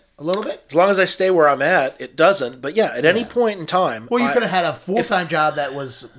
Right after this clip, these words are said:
Speaker 1: more money and a little more stability,
Speaker 2: Well, and
Speaker 1: but
Speaker 2: listen,
Speaker 1: you couldn't because of comedy.
Speaker 2: if
Speaker 1: That's
Speaker 2: I
Speaker 1: a good place to be at, I
Speaker 2: I,
Speaker 1: think.
Speaker 2: I guess, but I mean, the thing, well, no, I mean, it's not, 'cause I have,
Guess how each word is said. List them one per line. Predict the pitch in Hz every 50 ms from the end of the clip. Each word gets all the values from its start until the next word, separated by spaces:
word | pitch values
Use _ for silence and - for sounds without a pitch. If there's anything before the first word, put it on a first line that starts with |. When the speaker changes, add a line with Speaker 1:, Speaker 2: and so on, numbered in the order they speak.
| 117 _ 127
Speaker 1:
more | 131 147 160 170 175
money | 175 180 180 180 185 185 185 185 175
and | 156 156 151
a | 156
little | 160 160 160
more | 160 147 135
stability, | - - 151 131 185 240 294 339 139 127 113 107 - -
Speaker 2:
Well, | - 233 220
and | - 190
Speaker 1:
but | 196 240
Speaker 2:
listen, | 285 - - 220
Speaker 1:
you |
couldn't | 202 165 143
because | 160 160 160
of | 170
comedy. | 190 233 - - 226 196 220
Speaker 2:
if | 202 233
Speaker 1:
That's | 233 247 247
Speaker 2:
I | 202
Speaker 1:
a | -
good | - 190 185 180 -
place | - 196 175 -
to | - 160
be | 139 185 220 185 -
at, | - - - - _ -
I | 120 131
Speaker 2:
I, | 156
Speaker 1:
think. | 139 98 95 101 - -
Speaker 2:
I | 170 196 233
guess, | 202 170 208 247 277 240 208 190 -
but | - - 175 165
I | 180
mean, | 185 185 185 180
the | 175 180
thing, | - - 214 185 196
well, | 190 180 175
no, | 185 233 220 151
I | 139
mean, | 143 147 147
it's | 139 - -
not, | 180 170 151 131
'cause | - 147 -
I | 147 139
have, | 143 135 139